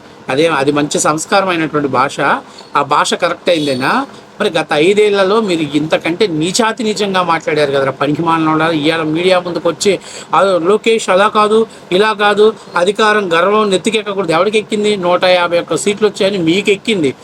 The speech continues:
ఎక్కే జగన్మోహన్ రెడ్డి, "నా ఎంట్రుక కూడా బీకలేరు, నా ఎంట్రుక కూడా బీకలేరు" అంటే శుభ్రంగా గుండు కొట్టి పడేశారు రాష్ట్ర ప్రజలంతా కూడా. పదకొండు సీట్లకు పరిమితం చేశారు. ఆ? నువ్వు నీ చరిత్ర ఇంకా చెప్పుకుంటే ఏమన్నా నీకు సిగ్గు కూడా లేదురా, మీడియా ముందుకు వచ్చి మాట్లాడుతున్నావు.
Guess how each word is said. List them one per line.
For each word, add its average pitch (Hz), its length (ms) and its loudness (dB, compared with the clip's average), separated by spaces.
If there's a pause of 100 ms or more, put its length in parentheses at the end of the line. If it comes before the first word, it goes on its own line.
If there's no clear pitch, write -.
(220)
ఎక్కే 226 360 -2
జగన్మోహన్ 214 440 0
రెడ్డి, 208 160 0
"నా 180 180 0
ఎంట్రుక 226 520 2
కూడా 247 240 2
బీకలేరు, 220 480 4
నా 202 220 2
ఎంట్రుక 240 440 2
కూడా 233 240 2
బీకలేరు" 214 360 2
అంటే 226 140 -2
శుభ్రంగా 214 420 -2
గుండు 196 240 0
కొట్టి 208 180 4
పడేశారు 160 380 0
రాష్ట్ర 156 260 -2
ప్రజలంతా 156 520 -2
కూడా. 127 200 -4 (400)
పదకొండు 185 320 2
సీట్లకు 208 300 0
పరిమితం 185 480 -2
చేశారు. 131 320 0 (420)
ఆ? 247 160 0 (340)
నువ్వు 214 420 4 (400)
నీ 190 260 2
చరిత్ర 220 320 0
ఇంకా 208 320 0
చెప్పుకుంటే 214 480 0
ఏమన్నా 190 220 0
నీకు 170 140 0
సిగ్గు 160 340 -2
కూడా 202 220 2
లేదురా, 185 240 0
మీడియా 165 300 2
ముందుకు 160 280 -2
వచ్చి 147 200 -4
మాట్లాడుతున్నావు. 139 640 -4